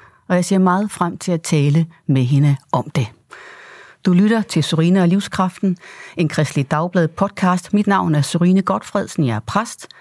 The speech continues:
og jeg forsøger sammen med mine gæster at forstå essensen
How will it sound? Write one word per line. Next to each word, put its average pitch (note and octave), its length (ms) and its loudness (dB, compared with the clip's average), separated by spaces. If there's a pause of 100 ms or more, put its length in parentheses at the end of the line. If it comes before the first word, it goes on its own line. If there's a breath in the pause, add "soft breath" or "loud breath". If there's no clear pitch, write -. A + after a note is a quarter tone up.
(300 loud breath)
og G#3 60 0
jeg G3+ 80 -2
forsøger B3 320 -2
sammen A3 300 -2
med G3+ 80 2
mine F#3+ 220 4
gæster G3 400 -2
at F#3 120 0
forstå G3+ 480 -2
essensen G3 600 -2